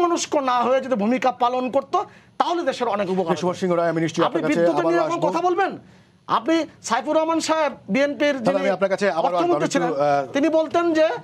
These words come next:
Speaker 2: কাজল ভাইকে
Speaker 1: অভাব
Speaker 2: ফিরে আসি।
Speaker 1: থাকা ভালো, অভাব থাকলে সাহায্য পাওয়া যায়। বাংলাদেশের এখন বাজেট সাইফুর রহমানের মতন প্যারিস কনসোর্টিয়াম বৈঠকে যে ওই বাজেট তৈরি হয় না, ওখান
Speaker 2: জি।
Speaker 1: থেকে যা সাহায্য পেত,
Speaker 2: জি, কাজল ভাই,
Speaker 1: সেখান
Speaker 2: আপনার
Speaker 1: থেকে
Speaker 2: কাছে
Speaker 1: বাজেট
Speaker 2: আমার যেটি প্রশ্ন সেটি হচ্ছে যে, আহ,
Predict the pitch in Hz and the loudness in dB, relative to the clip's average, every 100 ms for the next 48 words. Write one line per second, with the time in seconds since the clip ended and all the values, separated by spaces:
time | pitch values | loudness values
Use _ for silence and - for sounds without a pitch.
0 | - - 151 151 170 269 285 294 123 311 | -10 -6 -2 -2 0 2 2 0 -2 0
1 | 311 208 254 208 180 240 277 - 254 277 | 0 0 -2 0 0 0 0 -2 -2 0
2 | 339 453 - _ - 247 233 170 180 147 | 0 -2 -12 _ -4 -2 -2 -4 -4 -4
3 | 139 131 - - _ - 220 254 247 269 | -4 -8 -14 -20 _ -4 0 0 -2 -2
4 | 320 302 - 233 147 196 214 320 320 - | 0 0 0 -6 -2 0 2 0 -2 -20
5 | _ _ _ _ - 262 320 359 320 269 | _ _ _ _ -2 -2 0 0 2 0
6 | 240 208 226 311 370 - _ _ _ 285 | 0 0 0 0 -2 -16 _ _ _ -2
7 | 339 392 - 311 294 302 277 262 220 247 | 0 -2 -2 -2 0 0 0 0 0 0
8 | 240 233 208 214 185 - _ _ _ 190 | 0 -2 0 -2 -4 -10 _ _ _ -2
9 | 233 190 208 220 - 196 180 143 131 98 | 0 0 -2 -4 -4 -2 -2 -4 -8 -12
10 | - - _ 220 190 147 269 269 262 247 | -16 -20 _ -2 -2 0 -2 0 0 0
11 | 285 262 302 185 190 180 214 220 226 202 | -2 -2 0 0 0 0 0 0 0 0
12 | 214 208 208 214 202 190 190 208 185 190 | 0 -2 0 0 0 0 0 -2 0 -2
13 | - 202 196 196 190 - 202 185 190 185 | -2 -2 0 0 -2 -2 0 2 2 2
14 | 185 175 139 143 143 139 | 2 2 2 2 0 -2